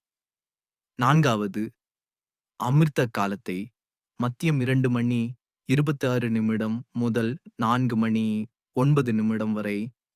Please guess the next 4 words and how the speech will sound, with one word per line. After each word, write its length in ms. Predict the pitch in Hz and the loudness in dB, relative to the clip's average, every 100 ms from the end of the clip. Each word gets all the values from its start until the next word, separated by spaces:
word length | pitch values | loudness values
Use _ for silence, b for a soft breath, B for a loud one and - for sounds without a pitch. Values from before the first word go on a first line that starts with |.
| _ _ _ _ _ | _ _ _ _ _
நீங்கள் 400 | 147 131 127 120 - | 0 2 2 -2 -2
தடையின்றி 640 | 127 127 139 135 123 123 160 - _ _ _ _ | 0 2 2 2 2 0 -2 -8 _ _ _ _
மற்றும் 300 | 139 123 139 131 | -4 -2 0 0
நல்ல 360 | 123 143 170 | 2 2 2